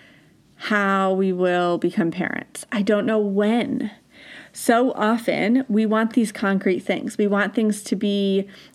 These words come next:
on a certain timeline. We wanna know the when, the how. We want it to be black and white of a yes or a no. And accepting the space of,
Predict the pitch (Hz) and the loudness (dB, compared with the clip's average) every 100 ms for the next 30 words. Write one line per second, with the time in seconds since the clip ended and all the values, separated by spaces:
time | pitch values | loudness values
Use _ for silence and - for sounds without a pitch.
0 | - 214 220 220 - 214 214 214 196 175 | -2 0 2 0 0 0 0 0 0 2
1 | 185 208 220 226 240 220 185 185 175 175 | 2 2 2 2 2 2 0 0 0 0
2 | 175 190 175 165 226 285 - 226 220 233 | -2 -2 -2 -2 -4 -6 0 2 4 2
3 | 233 226 214 196 185 180 196 180 175 170 | 0 0 -2 0 -2 -2 -2 -2 -2 -2
4 | 190 185 170 180 175 - 185 175 175 165 | -2 -2 0 0 -2 -6 -6 -4 -4 -4
5 | - 190 - _ - 220 220 202 202 262 | -6 -12 -16 _ 0 0 2 0 2 2
6 | 381 370 - 202 208 190 | 2 0 -2 -2 2 0